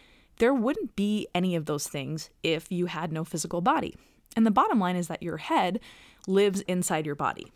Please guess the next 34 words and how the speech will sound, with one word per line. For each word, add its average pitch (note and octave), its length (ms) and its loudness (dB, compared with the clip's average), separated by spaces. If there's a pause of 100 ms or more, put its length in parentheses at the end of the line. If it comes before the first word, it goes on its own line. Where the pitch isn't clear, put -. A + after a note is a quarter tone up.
(140)
which G3+ 220 -2
means G3+ 240 2
that E3 200 0 (280)
if G3 100 -4
your F#3 80 -4
body's A3+ 380 4
not F3 180 -2
healthy C#4+ 480 2 (100)
or G#3 140 4
if G3 100 0
your F#3 100 -2
body's G3 280 2
not - 180 -4
functional, F3 540 -6 (180)
functioning A3 600 0 (120)
optimally, F#3+ 720 2 (400)
you're G3+ 100 0
not G3+ 220 0
treating A3 340 0
your F3+ 120 0
body D#3+ 280 2
in D#3 100 0
the D3 60 -4
way D3+ 160 -2
that D3+ 160 -4
it, C#3+ 200 -6 (640)
it F3 100 -2
needs A#3+ 380 2
to, - 120 -6
to - 140 -6
be D#3+ 160 2
at C#3+ 80 -2
its - 140 -12
best, D4 400 2